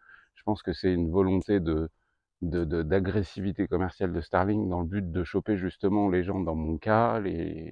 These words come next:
les maisons de campagne, et cetera, parce qu'on sait que la fibre, elle prend des plombes à arriver. Euh, donc, euh, voilà.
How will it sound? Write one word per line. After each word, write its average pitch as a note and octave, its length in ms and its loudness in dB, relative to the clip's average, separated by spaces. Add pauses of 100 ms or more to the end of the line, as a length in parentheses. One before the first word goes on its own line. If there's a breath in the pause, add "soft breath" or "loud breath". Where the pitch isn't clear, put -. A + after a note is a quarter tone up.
les E2+ 60 -10
maisons F2 260 -4
de E2 80 -4
campagne, F2+ 400 2
et D#2 80 -2
cetera, G#2+ 460 -4
parce - 120 -20
qu'on - 140 -18
sait F#2+ 160 -4
que - 120 -8
la D2 40 -2
fibre, F#2 380 -2
elle D2 120 0
prend - 160 -4
des D#2 120 -2
plombes G#2 280 -2
à E2 80 8
arriver. E2 380 0 (840 soft breath)
Euh, D#2+ 800 0
donc, A2+ 340 4
euh, F#2 320 6
voilà. E2+ 220 4